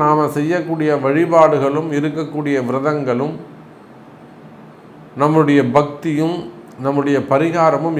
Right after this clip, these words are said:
எப்படி இருக்குன்னா, அவ்வளோ பெரிய அண்டாவுல குக்கர்ல ஒரு கைப்பிடி அரிசி எடுத்து போடுற கதை தான் நம்ம கதை. அப்ப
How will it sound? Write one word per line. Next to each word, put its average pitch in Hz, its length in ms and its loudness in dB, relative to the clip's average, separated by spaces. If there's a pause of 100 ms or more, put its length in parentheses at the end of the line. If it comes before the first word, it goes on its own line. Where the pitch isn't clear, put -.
எப்படி 143 220 -4
இருக்குன்னா, 139 340 -6 (100)
அவ்வளோ 143 220 2 (100)
பெரிய 143 180 -2 (100)
அண்டாவுல 139 360 0 (800)
குக்கர்ல 156 500 2
ஒரு 139 180 2
கைப்பிடி 143 400 2
அரிசி 143 300 0
எடுத்து 139 180 -2 (100)
போடுற 131 160 0 (100)
கதை 123 160 -2 (100)
தான் 160 160 -4
நம்ம 113 200 -6
கதை. 101 180 -8 (1700)
அப்ப 139 120 0